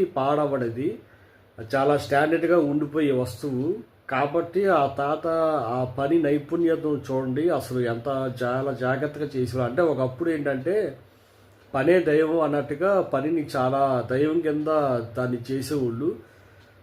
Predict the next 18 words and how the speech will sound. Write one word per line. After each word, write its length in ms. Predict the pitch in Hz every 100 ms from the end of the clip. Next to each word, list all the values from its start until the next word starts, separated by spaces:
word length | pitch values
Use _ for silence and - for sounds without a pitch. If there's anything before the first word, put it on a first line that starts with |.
| -
పనిలో 460 | - 147 170 175 180 185
పనితనం 540 | 156 147 165 165 165
అనేది 300 | 151 147 160 -
చూపించేవాళ్ళు. 800 | 143 151 147 143 127 117 120 180 254 - - - - - - -
ఇప్పుడు 200 | 120 135
అన్ని 180 | 139 170
మిషన్లు 420 | 156 - 147 156
వచ్చేసి 340 | 151 156 143 170
అన్ని 160 | 143
ప్లాస్టిక్ 480 | 139 131 131 - 139
అయితే 180 | 147 147
వచ్చేసింది. 480 | 131 127 117 98 147
అప్పట్లో 400 | 131 - 151 165
అలా 140 | 139 123
చెక్కతో 460 | 135 120 143 - 160 160
అలా 200 | 135 123
తయారు 400 | 113 123 131 143
చేసుకొని 580 | 143 131 - 143 160